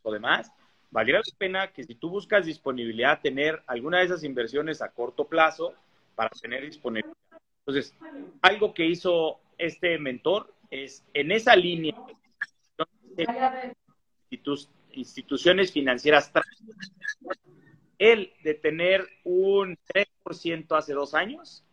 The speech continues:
ahora lo subió a un ocho. ¿Por qué? Porque quien te invita a invertir, estos agentes de inversiones, están creando nuevos portales. Hace dos años recuerda que surgió la pandemia.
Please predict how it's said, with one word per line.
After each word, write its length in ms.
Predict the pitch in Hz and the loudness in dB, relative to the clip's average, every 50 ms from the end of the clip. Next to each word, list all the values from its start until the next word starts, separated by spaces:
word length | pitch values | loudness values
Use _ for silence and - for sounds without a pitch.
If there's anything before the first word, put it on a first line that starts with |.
| _ _ | _ _
ahora 280 | - 123 143 160 175 170 | -2 0 2 2 2 0
lo 140 | 160 151 - | 0 -4 -6
subió 320 | - - 135 135 147 151 | -8 -10 -6 -4 -2 -2
a 60 | 156 | -2
un 160 | 156 160 160 | -2 -6 -4
ocho. 280 | 165 175 180 180 - - _ _ _ _ _ _ _ _ _ _ _ _ _ _ _ _ _ _ _ _ - _ | -4 -4 -4 -6 -8 -14 _ _ _ _ _ _ _ _ _ _ _ _ _ _ _ _ _ _ _ _ -20 _
¿Por 400 | - 123 127 123 127 123 - _ | -18 -12 -8 -8 -8 -8 -12 _
qué? 360 | - 190 196 190 190 180 165 - _ _ _ _ _ _ _ _ _ _ _ _ _ | 2 4 4 4 2 0 -6 -12 _ _ _ _ _ _ _ _ _ _ _ _ _
Porque 800 | - 135 135 131 127 - - - 143 135 131 131 131 135 - - - | 0 2 2 2 2 -2 -4 0 0 2 2 0 0 -2 -4 -6 -4
quien 240 | - 156 156 151 | -4 -4 -4 -2
te 80 | - 165 | -2 -4
invita 360 | 165 165 170 208 208 - 262 | -2 -2 -4 -2 4 4 6
a 20 | 262 | 6
invertir, 640 | 240 220 185 165 143 139 - _ 160 151 147 139 - - - _ _ _ _ _ _ - - - _ _ | 6 6 6 6 6 4 2 _ -2 -2 -2 -2 -6 -12 -20 _ _ _ _ _ _ -14 -14 -14 _ _
estos 200 | _ - 180 139 | _ -4 0 0
agentes 720 | 147 131 - 139 139 135 127 - 143 131 127 - - - _ - | 0 0 0 -2 -4 -4 -2 -2 -2 -2 -2 -6 -14 -20 _ -12
de 80 | 120 | -12
inversiones, 720 | 117 110 113 113 110 - - 135 127 120 117 117 - - _ - - - _ _ _ - _ _ _ _ _ _ _ _ _ | -8 -4 -4 -4 -4 0 2 2 2 2 0 -4 -8 -12 _ -20 -20 -20 _ _ _ -20 _ _ _ _ _ _ _ _ _
están 280 | 131 - - 180 185 180 | -2 4 4 6 6 6
creando 360 | 196 202 196 196 190 196 190 | 6 6 6 8 10 8 10
nuevos 320 | 175 170 170 170 175 - | 10 10 10 10 8 6
portales. 640 | - 147 147 - - _ _ - - _ _ - - _ _ _ - - _ _ _ _ _ _ | 4 2 0 0 -2 _ _ -16 -16 _ _ -16 -16 _ _ _ -20 -20 _ _ _ _ _ _
Hace 180 | 131 147 151 190 | 4 6 6 6
dos 180 | 196 185 185 | 4 4 4
años 220 | 196 180 185 190 180 | 2 2 2 0 0
recuerda 380 | 175 170 - 170 165 170 175 | 0 0 2 4 4 4 4
que 120 | - - 139 | 4 0 -4
surgió 320 | - 127 117 - - 131 | -6 -8 -8 -6 -4 -2
la 120 | 135 135 131 | 0 0 0
pandemia. 400 | - 143 143 151 151 - - | -2 -6 -8 -8 -10 -16 -20